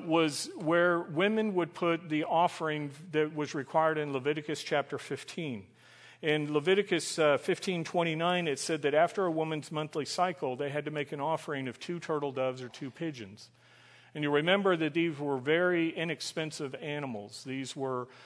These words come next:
uh, when Je-, Jesus was being presented, they couldn't afford the price of the lamb,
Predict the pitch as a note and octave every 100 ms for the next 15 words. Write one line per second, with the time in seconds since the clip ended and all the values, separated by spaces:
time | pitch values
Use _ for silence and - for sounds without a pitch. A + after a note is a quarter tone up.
0 | - D3+ C3+ C3 C#3 C3+ A#2+ C3+ E3+ F3+
1 | C#3+ E3+ F#3 F#3 E3 - B2+ D#3 D#3+ D3
2 | D3+ C3+ E3+ D#3 C3 B2 F#3 E3+ - E3
3 | E3 D#3 C3 - D#3+ E3+ - - C3+ C3+
4 | C3 C#3 D#3 D#3